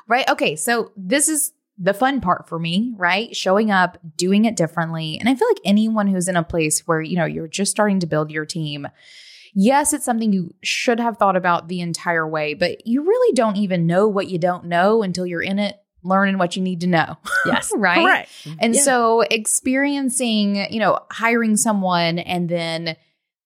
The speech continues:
Speaker 1: they have a kid, they're a single parent, you know, having to sort of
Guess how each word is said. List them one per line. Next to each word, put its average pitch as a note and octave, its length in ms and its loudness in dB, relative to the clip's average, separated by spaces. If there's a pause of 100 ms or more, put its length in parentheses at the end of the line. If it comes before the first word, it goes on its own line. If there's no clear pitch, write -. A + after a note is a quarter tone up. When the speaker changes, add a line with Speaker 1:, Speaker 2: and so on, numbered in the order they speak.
(600)
Speaker 1:
they E3 180 0
have D3+ 200 -8
a D#3 60 -6
kid, - 340 -8 (200)
they're D#3 280 -2
a D#3 100 -2
single - 800 0
parent, - 540 -6 (460)
you G#3 120 2
know, F#3+ 160 4
having G3 400 -2
to G3 340 2
sort G#3 200 -8
of E3+ 140 -6